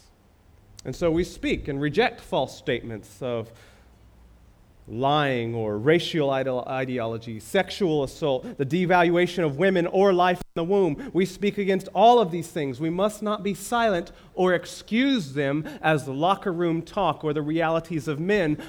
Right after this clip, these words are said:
but we call it what it is. Sin and degradation, and should not be represented in our leadership. We speak. We don't remain silent just because they are our party's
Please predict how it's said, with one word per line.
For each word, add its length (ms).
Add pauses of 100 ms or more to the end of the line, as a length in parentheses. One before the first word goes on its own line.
but 120
we 120
call 380
it 100
what 160
it 100
is. 380 (160)
Sin 580
and 240
degradation, 920
and 200
should 240
not 360
be 180 (260)
represented 880
in 140
our 160
leadership. 760 (600)
We 140
speak. 520 (1160)
We 120
don't 160
remain 500
silent 520
just 220
because 380
they 100
are 280
our 500
party's 800